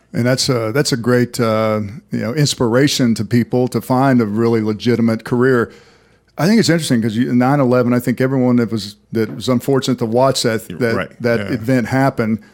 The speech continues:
Speaker 1: to be that compelled to, like, "I wanna make a difference." Not only that, to,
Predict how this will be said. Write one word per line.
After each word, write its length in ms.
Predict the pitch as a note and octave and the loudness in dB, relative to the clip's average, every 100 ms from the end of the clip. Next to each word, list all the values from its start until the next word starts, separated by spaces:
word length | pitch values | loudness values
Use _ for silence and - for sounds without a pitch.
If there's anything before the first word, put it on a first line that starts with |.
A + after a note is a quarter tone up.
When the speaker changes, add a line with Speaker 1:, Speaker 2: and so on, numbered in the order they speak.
| _ _ - | _ _ -4
Speaker 1:
to 60 | C3+ | 2
be 120 | D#3 | 4
that 200 | E3 E3+ | 2 2
compelled 460 | D3 C3 C#3 C#3 | -2 2 2 2
to, 60 | A#2+ | 0
like, 220 | A#2 A#2+ | 0 0
"I 20 | C3+ | 0
wanna 200 | D#3 C3 | 0 0
make 180 | C3 | 0
a 40 | A#2 | 0
difference." 380 | A#2+ A#2+ A#2 A#2 | 0 -2 -2 -2
Not 120 | D#3 | -2
only 180 | C3+ A2+ | 0 0
that, 360 | C3 B2+ B2 | 0 0 -2
to, 360 | - A#2+ A#2 A2 | -2 0 0 -2